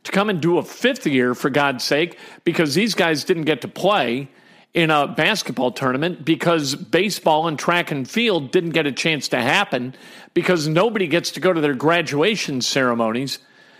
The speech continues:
And so do you, you give people a fifth year? You allow people to turn back the clock? It seems stupid. It seems petty.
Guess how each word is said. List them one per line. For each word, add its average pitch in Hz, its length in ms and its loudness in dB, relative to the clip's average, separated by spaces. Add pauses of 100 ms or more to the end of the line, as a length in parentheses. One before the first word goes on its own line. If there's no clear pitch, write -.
And 160 320 0
so 190 240 0
do 170 80 2
you, 165 220 2 (200)
you 165 220 2
give 156 240 0
people 175 300 2
a 147 40 2
fifth - 360 -2
year? 165 240 2
You 156 320 2
allow 151 420 2
people 180 300 0
to 165 80 2
turn 175 260 0
back 165 220 2
the - 80 -10
clock? 190 280 0
It 139 120 -2
seems 151 300 -2
stupid. 233 420 0
It 151 100 -6
seems 139 300 -2
petty. 190 500 -2